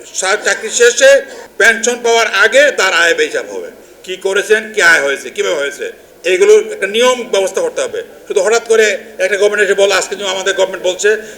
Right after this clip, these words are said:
যে তারা বি-, হিসাব দেবেন, এটা নিয়ম চালু করতে হবে যে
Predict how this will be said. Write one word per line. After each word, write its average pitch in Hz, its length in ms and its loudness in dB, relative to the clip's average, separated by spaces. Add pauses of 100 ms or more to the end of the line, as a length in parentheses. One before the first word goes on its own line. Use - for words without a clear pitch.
(160)
যে 185 100 6 (240)
তারা 165 160 -2 (280)
বি-, 165 200 -10 (260)
হিসাব 180 200 0 (100)
দেবেন, 110 180 -6 (600)
এটা 196 120 0 (100)
নিয়ম 254 220 2 (120)
চালু 233 240 8
করতে 233 260 2
হবে 131 200 -2 (520)
যে 165 60 -16